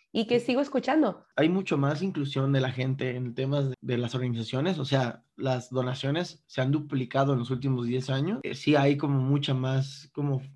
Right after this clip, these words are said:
Speaker 2: eh, no digo que sea fácil porque siempre es un reto, pero hay mucha más gente donando ahora que antes, y,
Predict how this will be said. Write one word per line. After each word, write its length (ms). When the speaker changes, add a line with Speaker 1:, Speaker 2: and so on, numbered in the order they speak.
Speaker 2:
eh, 300
no 140
digo 160
que 120
sea 160
fácil 380
porque 240
siempre 360
es 100
un 120
reto, 440
pero 360
hay 160
mucha 300
más 200
gente 240
donando 400
ahora 300
que 100
antes, 400
y, 440